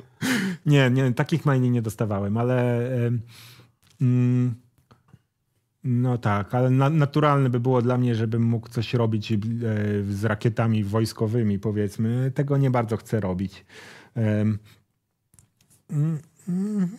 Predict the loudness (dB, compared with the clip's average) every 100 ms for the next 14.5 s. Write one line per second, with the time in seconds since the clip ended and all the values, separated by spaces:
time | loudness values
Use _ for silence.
0 | -4 0 2 2 2 2 2 2 2 2
1 | 2 2 2 2 0 0 0 -2 -2 -2
2 | 0 0 2 2 2 2 2 2 2 0
3 | 0 0 0 2 0 -2 -2 -4 -4 -2
4 | -2 -2 0 2 2 0 0 0 0 0
5 | 0 -2 -2 -2 -2 -4 -4 -4 -4 -4
6 | -4 -2 -4 -4 -6 -6 -4 -2 -2 -2
7 | -2 -4 -6 -4 -2 -2 -2 -2 -4 -6
8 | -12 -12 -4 2 4 4 4 2 2 2
9 | 2 2 -2 -4 -6 -2 2 2 2 0
10 | -2 -2 -2 -4 -4 -6 -4 -2 0 0
11 | -2 -2 -2 -2 -4 -6 -4 -4 -4 -4
12 | -4 -4 -4 -2 -2 -6 -6 -4 -2 -2
13 | -2 -2 -2 -2 -2 -2 -2 -4 -4 -2
14 | -2 -6 -4 -2 -2